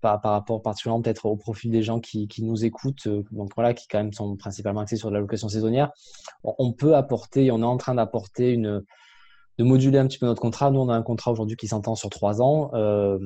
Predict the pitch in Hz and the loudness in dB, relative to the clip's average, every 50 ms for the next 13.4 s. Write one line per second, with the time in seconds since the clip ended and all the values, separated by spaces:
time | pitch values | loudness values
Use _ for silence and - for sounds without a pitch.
0 | 92 92 95 92 90 95 98 104 107 - - 117 107 - - 127 123 - 107 - | -8 -10 -12 -12 -10 -6 -4 -4 -4 -2 -2 -4 -4 -4 -4 -4 -2 -4 -4 -4
1 | - 101 104 104 104 117 113 - - 110 107 101 - - 104 101 104 107 110 113 | -4 -4 -2 -2 -2 -2 -4 -4 -6 -6 -6 -4 -4 -4 -4 -2 -2 -2 -2 -4
2 | 117 - - - - - 110 107 - - - 98 95 95 95 95 92 92 90 90 | -4 -6 -8 -8 -4 -4 -4 -2 -4 -6 -8 -8 -6 -4 -4 -4 -4 -6 -6 -8
3 | 90 87 - 95 101 104 - _ - - - - 120 120 - 120 - - 117 107 | -10 -10 -10 -12 -12 -12 -16 _ -20 -4 0 2 2 2 2 -2 -2 -4 -6 -4
4 | - 127 123 120 - 104 101 101 101 - - - 117 - - 123 117 117 117 120 | 0 0 0 2 2 0 0 0 -2 -6 -4 -4 -4 -2 -2 0 0 0 0 -2
5 | 123 - - - - - - - - - 95 95 104 104 110 113 110 110 107 107 | -4 -6 -12 -20 -20 -20 -20 -8 -2 0 2 2 4 4 4 6 4 4 4 2
6 | 104 104 101 98 98 107 101 95 113 113 - - 104 104 107 107 104 101 95 98 | 2 2 0 2 2 0 0 0 -2 -4 -4 -4 -2 0 0 2 2 0 0 0
7 | 101 98 - 101 - 104 104 104 107 104 101 110 107 104 104 - 113 101 98 98 | 0 0 -2 -4 -4 -4 -4 -4 -4 -4 -2 0 -2 -2 -2 0 0 0 2 2
8 | 101 110 110 104 98 - 101 98 - 98 92 - 110 98 - 98 98 101 104 101 | 0 0 0 0 -2 -4 -6 -8 -8 -8 -6 -6 -6 -6 -6 -6 -6 -6 -6 -4
9 | 95 104 110 110 107 95 85 87 85 _ _ _ _ _ _ _ - 107 101 107 | -2 -2 0 0 0 -2 -4 -6 -12 _ _ _ _ _ _ _ -8 -6 -4 -4
10 | 113 110 107 - 101 101 101 98 110 113 104 - 107 107 110 104 - 107 104 104 | -4 -4 -6 -6 -6 -4 -4 -4 -4 -6 -6 -6 -6 -6 -6 -6 -6 -6 -6 -4
11 | 101 107 110 107 - 104 - 104 - - - 113 110 107 107 104 98 90 101 107 | -4 -4 -6 -6 -8 -8 -8 -10 -10 -6 -4 -2 0 2 2 2 0 0 -2 -4
12 | 101 123 113 - - 107 101 - _ _ - - 113 - - 113 - 120 113 - | -4 -6 -6 -6 -6 -8 -8 -10 _ _ -6 -4 -2 -2 -2 -2 -2 -2 -2 -2
13 | - 120 113 113 107 - 135 156 | 0 0 2 2 0 0 -2 -4